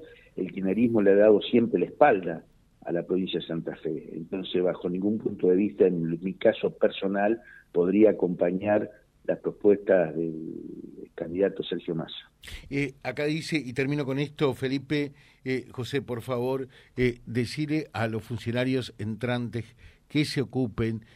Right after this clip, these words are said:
Speaker 2: eh, del transporte de pasajeros, que es muy importante. Tenemos una ley muy vieja que data de muchas décadas atrás, eh, y no ha habido durante todo este periodo,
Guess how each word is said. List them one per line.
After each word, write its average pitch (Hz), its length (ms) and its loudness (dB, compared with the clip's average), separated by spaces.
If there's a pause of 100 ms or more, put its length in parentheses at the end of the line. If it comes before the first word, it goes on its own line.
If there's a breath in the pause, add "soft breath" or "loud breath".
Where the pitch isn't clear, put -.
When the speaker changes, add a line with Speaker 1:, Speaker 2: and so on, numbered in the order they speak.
(180 soft breath)
Speaker 2:
eh, 120 300 0
del 147 460 2
transporte 127 1080 -2
de 101 220 -6
pasajeros, 104 640 -6
que 120 120 -6
es 110 40 -2
muy 147 380 -2
importante. 107 800 -4
Tenemos 120 380 -8 (300 soft breath)
una 113 200 -2
ley 117 300 -2 (220 soft breath)
muy 127 280 0
vieja 123 380 -2
que 98 120 -6
data 113 300 -2
de 107 80 -2
muchas 139 640 -6
décadas 127 720 -4
atrás, 110 640 -2 (320 soft breath)
eh, 110 300 -4
y 120 400 -2
no 120 200 0
ha 139 40 2
habido 147 280 6
durante 113 380 2
todo 143 320 4
este 123 200 0
periodo, 127 520 2